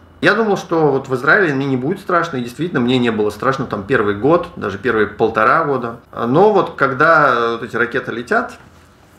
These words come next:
у тебя над головой взрываются, к твоим соседям падает на дом, ты, соответственно, как-то по-другому начинаешь это все ощущать. Потому что, я как понимаю, этот вопрос, он такой, как бы, «Ну а че вы хотели-то? Вы,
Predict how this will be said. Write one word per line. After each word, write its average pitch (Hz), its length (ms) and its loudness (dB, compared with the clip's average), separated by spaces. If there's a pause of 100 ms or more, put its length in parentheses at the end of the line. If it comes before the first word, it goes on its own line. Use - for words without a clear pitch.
(380)
у 151 60 -10
тебя 147 140 2
над 123 120 0
головой 120 220 2
взрываются, 139 460 0
к - 40 -18
твоим 120 180 -2
соседям 110 380 -6
падает 107 320 -2
на 117 100 -2
дом, 202 340 0 (600)
ты, 180 180 6
соответственно, 139 880 -2
как-то 127 240 -8
по-другому 123 540 2
начинаешь 113 420 -2
это - 140 -10
все - 240 -6
ощущать. - 600 -6
Потому - 120 -6
что, 143 120 2
я 135 40 4
как 139 140 2
понимаю, 147 300 2
этот 113 140 -4
вопрос, 131 300 0
он 104 80 -8
такой, 110 280 -4
как 95 200 -8
бы, 101 240 -6
«Ну 131 220 0
а 131 80 4
че 180 220 2
вы 123 100 0
хотели-то? 107 680 0
Вы, 107 180 -4